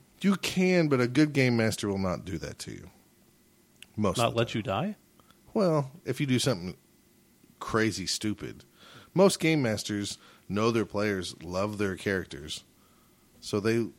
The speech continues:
Speaker 1: let the story continue on, is what I'm getting at.
Speaker 2: Yeah.
Speaker 1: They just don't go out of the way to kill.
Speaker 2: No, I wouldn't go out of my way.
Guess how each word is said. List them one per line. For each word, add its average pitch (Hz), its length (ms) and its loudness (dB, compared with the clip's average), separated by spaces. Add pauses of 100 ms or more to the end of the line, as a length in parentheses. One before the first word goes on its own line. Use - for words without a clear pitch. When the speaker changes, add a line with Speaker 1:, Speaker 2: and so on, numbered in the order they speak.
(160)
Speaker 1:
let 113 240 -2
the - 60 -20
story 98 320 -4
continue 85 480 -8
on, 67 380 -14
is 90 140 -8
what 101 100 -2
I'm 87 100 -6
getting 180 200 -2
at. 175 60 4
Speaker 2:
Yeah. 127 240 4 (460)
Speaker 1:
They 131 100 2
just 127 140 0
don't 156 160 6
go 143 140 6
out 127 100 8
of 113 60 0
the 110 80 0
way 104 220 -2
to 87 320 -4 (140)
kill. 82 420 -4
Speaker 2:
No, 233 100 6
I 131 80 10
wouldn't 120 280 0
go 104 120 2
out 92 140 -2
of 92 60 -10
my 95 120 -6
way. 110 600 -8